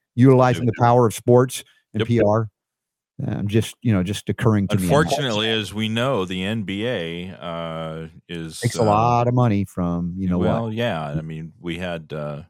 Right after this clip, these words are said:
Speaker 2: we had Ke-, uh, Ken Mauer on just
Speaker 1: Yeah.
Speaker 2: not that long ago talking about what was going on in the N B A. So I don't expect they would be sympathetic to the situation.
Speaker 1: Yeah, but that's the, the loss of human compassion because of the corporate structure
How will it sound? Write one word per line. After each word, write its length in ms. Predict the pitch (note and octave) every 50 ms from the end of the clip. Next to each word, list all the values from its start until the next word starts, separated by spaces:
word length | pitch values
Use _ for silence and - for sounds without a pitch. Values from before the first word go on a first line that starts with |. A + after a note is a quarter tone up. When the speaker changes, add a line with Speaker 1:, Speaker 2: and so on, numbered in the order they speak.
| _ _ _ _ _ _ _ _ _ _ _ _
Speaker 2:
we 100 | - F2
had 160 | E2+ E2 D#2+ - _
Ke-, 140 | _ _ - F2
uh, 280 | - D#2+ E2 D#2+ D#2 D#2 -
Ken 380 | - G#2+ G#2 F#2+ F2+ E2+ E2 D#2+ E2+
Mauer 400 | F2 F2+ G2+ A2+ G#2+ E2+ D#2+ D2+
on 280 | C#2+ C#2+ D2 D2+ D#2 - _ _ _ _
just 240 | - D2+ - - _ -
Speaker 1:
Yeah. 120 | G2+ F#2+ E2+
Speaker 2:
not 160 | E2+ E2 -
that 140 | - D#2+ D2+
long 240 | C#2 E2+ F#2+ G#2+ G#2
ago 260 | F2 D#2+ D#2+ D2+ D2
talking 260 | - - E2 E2 E2 D#2
about 220 | D2+ D2 C#2+ B1
what 180 | C#2 D#2+ D#2 -
was 120 | D#2+ D2+
going 240 | - - E2 E2 D#2+
on 160 | D#2+ D#2 D#2
in 60 | D#2+ C#2+
the 120 | C2+ D2
N 80 | D#2+ D#2+
B 140 | D#2 D#2+ D#2+
A. 120 | D#2+ D#2+ D#2
So 140 | - -
I 80 | E2 E2
don't 180 | G#2 A2 G#2+ G2
expect 320 | F2+ - - G2 F#2+ -
they 100 | F2 E2+
would 160 | E2+ E2 E2
be 260 | E2+ E2 D#2+ D#2 - _ _ _ _ _ _ _ _
sympathetic 680 | - - - A2+ F2+ - D#2+ - - F2+ E2+ E2 - -
to 80 | - A1
the 120 | G#1 -
situation. 520 | - - A1+ - - - - - - - _ _ _ _ _ -
Speaker 1:
Yeah, 200 | C#3 E3 D#3+ A2
but 200 | G#2 B2 B2 F#2
that's 220 | D3+ D3+ C#3+ -
the, 140 | - D3 C#3 B2+
the 0 | A2
loss 580 | A2+ A2 A2 G#2+ G#2+ A2 A#2 A#2+ B2+ B2+ -
of 120 | C3+ A2+ -
human 460 | - B2 B2 A#2+ A#2+ A2+ A2 G#2 G#2+
compassion 720 | - - G#2 F#2+ A2 A2 G#2+ A2 A2+ - - G#2 E2 D2+ - _ _ _ _ _ _
because 240 | - G#2 - A2 F2+
of 60 | G2+
the 80 | F#2+ G2
corporate 420 | - A#2+ A#2 G2 E2 G#2 - -
structure 540 | - - - G#2 G2+ - - - E2 D2+ C#2